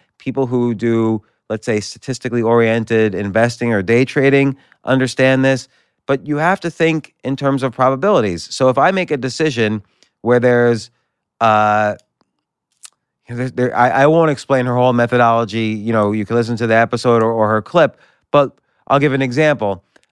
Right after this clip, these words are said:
I might make a decision that has a fifty-one percent chance of being, of working out for me or a forty-nine percent chance of not working out for me.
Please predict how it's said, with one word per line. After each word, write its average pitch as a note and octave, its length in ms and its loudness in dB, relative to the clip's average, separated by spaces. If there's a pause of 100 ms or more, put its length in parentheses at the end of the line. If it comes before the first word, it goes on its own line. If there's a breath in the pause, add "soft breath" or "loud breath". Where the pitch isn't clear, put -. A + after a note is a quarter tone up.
(140)
I C#3 140 2
might D3 200 2
make C#3 200 -2
a B2+ 60 -4
decision A#2+ 680 0 (260)
that A#2 120 0
has A#2+ 300 2
a A2+ 440 0 (920)
fifty-one C3+ 600 0
percent B2+ 280 0
chance B2 420 0
of A2 160 -6
being, A2 520 0 (800)
of G#2 180 -4
working A#2+ 280 0
out D3 180 2
for F3+ 100 -4
me F#3+ 220 0
or B2+ 240 2
a A2+ 40 -2
forty-nine C3 480 0
percent A#2+ 220 -6
chance A#2+ 160 -2
of A2+ 80 -6
not D#3 200 2
working A2 240 -4
out G2 180 -2
for G2+ 100 -8
me. F2 220 -6